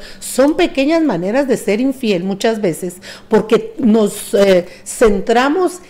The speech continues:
en que como ya nuestra, tenemos la mente de Cristo, entonces ya no nos damos cuenta hasta dónde nuestra actitud y nuestra conducta pudiera seguirse manteniendo en bajos niveles, ¿verdad? No hemos alcanzado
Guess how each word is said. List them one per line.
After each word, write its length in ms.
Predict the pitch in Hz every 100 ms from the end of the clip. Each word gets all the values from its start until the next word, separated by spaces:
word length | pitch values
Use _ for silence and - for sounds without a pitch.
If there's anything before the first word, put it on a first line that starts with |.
| - -
en 160 | 214 208
que 260 | 226 208 226
como 280 | 202 190
ya 580 | 185 202 247 294 302 302 220
nuestra, 500 | 220 208 - 185 -
tenemos 380 | 208 233 277 269
la 140 | 208
mente 260 | 240 277 285
de 180 | 202
Cristo, 540 | - 233 214 - 311 415 - -
entonces 460 | 226 208 240 262 240
ya 100 | 247
no 140 | 262
nos 260 | 269 247 196
damos 380 | 226 247 247 -
cuenta 440 | 240 277 294 262
hasta 300 | 233 - 180
dónde 540 | 202 320 381 269 147 - - -
nuestra 360 | 220 214 214 190
actitud 440 | - 180 - 269
y 60 | 302
nuestra 400 | 285 220 190 -
conducta 540 | 175 214 311 - 220
pudiera 340 | 208 208 262 302
seguirse 420 | 262 240 233 302
manteniendo 760 | 277 233 202 226 269 220 233 - - -
en 240 | 208 202
bajos 340 | 208 220 302 277
niveles, 520 | 240 311 415 180 147
¿verdad? 260 | 147 208
No 120 | 247 240
hemos 280 | 269 320
alcanzado 880 | 254 220 214 185 180 247 320 294 185